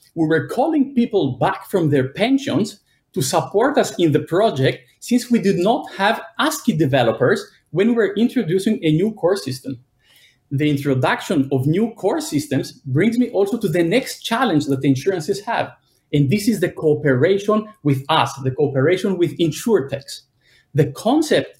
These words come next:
of interfaces to insurers does not work at all, at least not at the moment. As much as the insurance companies want to adapt to this,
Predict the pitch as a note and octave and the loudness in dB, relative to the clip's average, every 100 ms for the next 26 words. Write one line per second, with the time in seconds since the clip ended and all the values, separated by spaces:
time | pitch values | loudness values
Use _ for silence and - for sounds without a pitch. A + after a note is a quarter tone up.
0 | - C#3+ B2+ - G#3+ D#4 C4+ G#3 - F#3 | -2 -2 -2 -8 -4 -2 0 -2 0 0
1 | - C3 D3+ C#3+ C#3+ C3+ - C4+ B2 A#2+ | 0 -4 -2 0 0 0 0 0 0 -2
2 | _ _ D3+ D#3 C3+ D3 A3+ G#3 E3+ C3+ | _ _ -4 0 2 2 0 -4 -4 0
3 | D#3 G3 - D#3+ - G3 F#3 B2 _ _ | 2 0 -4 -12 -2 0 0 -2 _ _
4 | _ B2 C3 D#3 F#3 - - C#3 D3+ C#3 | _ -10 -2 0 0 -4 -4 -2 -2 -2
5 | B2+ B2+ F3 A2 G2 - _ _ _ _ | 0 2 2 2 -4 -16 _ _ _ _
6 | - C3 B2 D3+ G#3+ B3+ - F#3 D#3 C#3+ | -2 -2 2 2 4 2 -2 -6 -4 0
7 | C3+ C3 - B3 A#3+ A3+ - G#3 E3 C3+ | 2 2 0 2 2 0 -2 -2 2 0
8 | - - B2 F#3+ G3 D3+ B2 B2+ F#3+ - | 0 -6 0 2 0 -2 0 0 -2 -4
9 | C#3 A#2+ D3 - | -8 -2 -2 -4